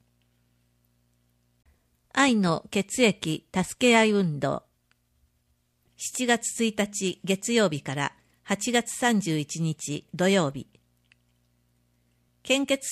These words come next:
者が不足する夏場に、県内市町村において街頭献血キャンペーンを実施します。詳しくは下記へ。街頭献血キャンペーン。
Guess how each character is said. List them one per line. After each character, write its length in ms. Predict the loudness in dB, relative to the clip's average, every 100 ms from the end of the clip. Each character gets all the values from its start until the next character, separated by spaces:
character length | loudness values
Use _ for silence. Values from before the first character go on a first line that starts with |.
| -2
者 60 | 0
が 220 | 0 -4
不 160 | -8 -6
足 260 | -6 -6
す 180 | -4 0
る 220 | 0 0 0
夏 280 | -2 -2 0
場 140 | 0
に、 260 | 0 -4 -10 _ _ _ _
県 320 | 2 2 4
内 240 | 2 -2 -4
市 160 | -8
町 200 | 0 2
村 200 | 2 -2
に 160 | -2 -2
お 80 | -2
い 80 | -4
て 320 | -6 -6 -8 _ _ -4
街 280 | 0 0 0
頭 300 | 0 0 -2
献 260 | 0 0
血 240 | -2 -8 -4
キ 120 | 0
ャ 60 |
ン 80 | 0
ペ 240 | 0 0 0
ー 140 | 0
ン 20 |
を 180 | -4 -6 -6
実 100 | -8
施 180 | -6 -8
し 160 | -6 -6
ま 160 | -6
す。 180 | -8 -12 _ _ _ _ _ _
詳 180 | -2 0
し 160 | 0 -6
く 120 | -4
は 100 | -4
下 140 | -4
記 240 | -8 -8 -10
へ。 160 | -10 _ _ _ _ _ _ _ _ _ _ _ _ _ _ _ -4
街 200 | 0 0
頭 320 | 0 2 2
献 260 | 0 0 0
血 240 | -2 -8
キ 100 | -4
ャ 60 | -2
ン 80 | -2
ペ 160 | -2
ー 180 | -4
ン。 60 | -4